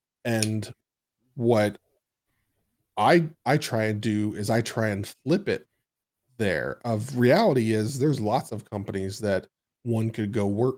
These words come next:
work for, and getting people to think like that. Um, yes, that's scary to say and to put yourself out there. I understand that, but you have to understand, especially today's market is starting to pro-, well,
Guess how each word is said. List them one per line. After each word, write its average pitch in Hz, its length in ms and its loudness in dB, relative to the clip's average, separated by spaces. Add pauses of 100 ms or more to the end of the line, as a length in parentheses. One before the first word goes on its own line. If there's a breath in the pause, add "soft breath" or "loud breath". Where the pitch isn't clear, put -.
work 127 280 -2
for, 104 120 0
and 107 120 -4
getting 123 240 2
people 113 400 -4
to 98 160 -4
think 185 420 -4
like 90 260 -2
that. 69 340 -6 (420)
Um, 110 200 -6
yes, 143 260 2
that's 113 240 -2
scary 113 500 0
to 107 80 -2
say 110 640 0
and 101 140 -6
to 104 60 -6
put - 140 -14
yourself - 380 -10
out 165 240 -4
there. 78 180 -4
I 76 120 -4 (120)
understand 113 720 -2
that, 90 280 -4 (720)
but 113 340 2 (340)
you 139 220 0
have 117 280 -2
to 107 80 -6
understand, 107 460 -2
especially 127 800 0 (640)
today's 117 840 2 (120)
market 120 460 -2
is 101 120 -2
starting 113 440 -2
to 98 60 -6
pro-, - 240 -8
well, 113 380 0